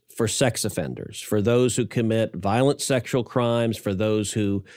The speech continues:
sexually assault children, and for those, uh, who, who possess child porn. And, and when she was in law school,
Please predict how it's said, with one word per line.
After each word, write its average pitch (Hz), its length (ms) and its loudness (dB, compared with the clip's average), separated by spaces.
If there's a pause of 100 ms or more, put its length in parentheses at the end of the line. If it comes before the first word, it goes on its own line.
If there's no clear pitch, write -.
(260)
sexually 123 560 2
assault 107 400 0
children, 135 720 2
and 113 320 -2
for 117 160 0
those, 123 680 2 (100)
uh, 110 360 0 (100)
who, 113 480 2 (460)
who 131 140 4
possess 131 480 4
child 123 420 0
porn. 170 480 0 (240)
And, 131 300 2
and 139 160 2
when 143 100 4
she 233 200 2
was 226 180 4
in 180 80 6
law 147 180 6
school, 107 420 -2